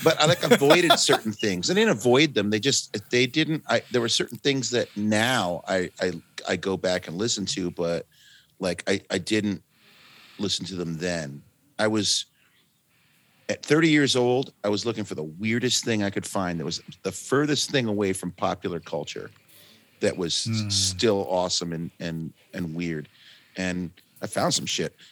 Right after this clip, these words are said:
Speaker 1: And now a lot of that stuff has become a lot closer to the, you know, being closer to the pulse, you know?
Speaker 2: Yeah. I, so Country Grammar, when that came out, I just remember, like,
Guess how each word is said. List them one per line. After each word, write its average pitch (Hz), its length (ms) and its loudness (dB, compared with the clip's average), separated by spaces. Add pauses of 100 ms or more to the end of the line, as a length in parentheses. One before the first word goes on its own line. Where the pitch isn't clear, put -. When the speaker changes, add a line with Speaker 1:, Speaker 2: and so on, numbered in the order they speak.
Speaker 1:
And 110 120 4
now 113 400 2 (960)
a 107 40 0
lot 101 160 6
of 101 60 4
that 147 160 4
stuff 90 260 0
has 95 100 -6
become 95 380 -4
a 87 80 -6
lot 87 340 -2
closer 90 480 -2
to 87 560 -2
the, 82 260 -4 (280)
you 87 340 -10
know, 80 220 -4
being 82 360 -4 (360)
closer 98 260 0
to 82 60 -6
the 76 80 -8
pulse, 82 400 -2
you 85 80 -4
know? 87 200 -2 (840)
Speaker 2:
Yeah. 110 260 0 (460)
I, 233 140 4 (760)
so - 180 4
Country 247 380 4
Grammar, 165 340 4
when 139 140 4
that 170 180 2
came 160 220 2
out, 120 340 2
I 143 80 0
just 180 240 0
remember, 151 400 2
like, 113 360 2